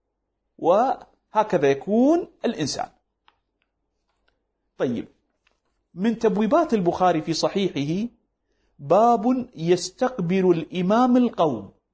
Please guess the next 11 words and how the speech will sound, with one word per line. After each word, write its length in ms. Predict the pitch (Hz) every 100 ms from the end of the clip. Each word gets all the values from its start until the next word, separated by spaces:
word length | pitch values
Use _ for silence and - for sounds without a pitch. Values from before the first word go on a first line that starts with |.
| _ -
الإمام 400 | 160 175 233 269
يستقبل 420 | - - 190 170
الناس، 520 | 123 101 - - - _ _ _ _ _ _ -
واستقبال 920 | 190 208 - 214 196 180 277 277 220
الناس 760 | 202 190 220 254 277 254 - -
الإمام 840 | 180 - 185 190 220 262 285 302 -
إذا 240 | 175 202
خطب. 400 | 202 175 - - - _ _ _ _ _ _ _ _ _ _
ثم 260 | 254 220
أورد 500 | 220 330 320 233 175
تحته: 640 | 175 - - 147 151 214